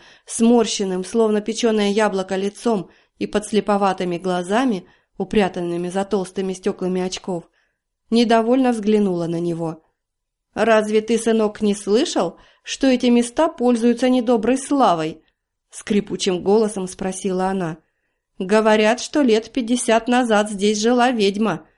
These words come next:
Оттого-то и не родятся на полях ни кукуруза, ни пшеница. Да и дождь выпадает редко.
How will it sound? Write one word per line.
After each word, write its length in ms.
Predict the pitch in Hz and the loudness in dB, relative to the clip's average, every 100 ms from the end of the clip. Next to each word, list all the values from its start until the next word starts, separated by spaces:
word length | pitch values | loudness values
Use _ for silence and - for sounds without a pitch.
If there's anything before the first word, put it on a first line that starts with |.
| _ _ _ - | _ _ _ -6
Оттого-то 800 | 233 - 277 277 247 262 269 285 | -6 -2 2 2 2 2 0 -2
и 200 | 285 269 | 0 2
не 180 | 294 | 4
родятся 500 | 285 285 196 233 - | 4 2 2 0 0
на 140 | 285 269 | 0 2
полях 480 | 262 247 175 - - | 2 2 2 -2 -6
ни 100 | 185 | -4
кукуруза, 600 | 190 185 185 180 247 240 | -4 -2 0 0 0 0
ни 120 | 180 | -2
пшеница. 840 | - - 180 185 226 - 220 208 - _ _ _ _ _ | -4 -4 -2 -2 -4 -4 -4 -4 -12 _ _ _ _ _
Да 240 | 180 226 | 0 2
и 160 | 214 185 | 4 0
дождь 440 | 180 214 311 - | 0 0 -2 -4
выпадает 640 | 262 240 226 214 196 180 214 | -2 0 0 2 0 0 0
редко. 600 | 208 175 - 175 151 | 0 -2 -6 -8 -8